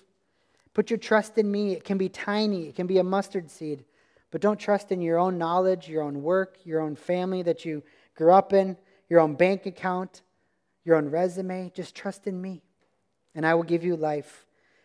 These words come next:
I will give you eternal life. Jesus, we thank you for that good news.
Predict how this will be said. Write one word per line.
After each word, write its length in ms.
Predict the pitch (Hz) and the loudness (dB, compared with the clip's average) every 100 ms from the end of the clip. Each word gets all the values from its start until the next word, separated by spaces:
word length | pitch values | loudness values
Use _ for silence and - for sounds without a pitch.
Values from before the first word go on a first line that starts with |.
| - | 0
I 60 | |
will 80 | 160 | 0
give 180 | 160 160 | 2 0
you 140 | 170 | 2
eternal 480 | 165 - 175 180 160 | 0 -2 -6 -4 -4
life. 280 | 143 135 139 _ _ _ _ _ _ _ _ _ _ - | -6 -10 -14 _ _ _ _ _ _ _ _ _ _ -10
Jesus, 300 | 175 156 - | -8 -8 -10
we 100 | 170 | -6
thank 300 | 175 165 - | -4 -4 -4
you 200 | 170 143 _ _ _ | -6 -6 _ _ _
for 200 | 190 214 | 8 10
that 200 | 208 160 | 8 4
good 200 | 175 160 | 0 0
news. 380 | 143 135 - | -6 -12 -16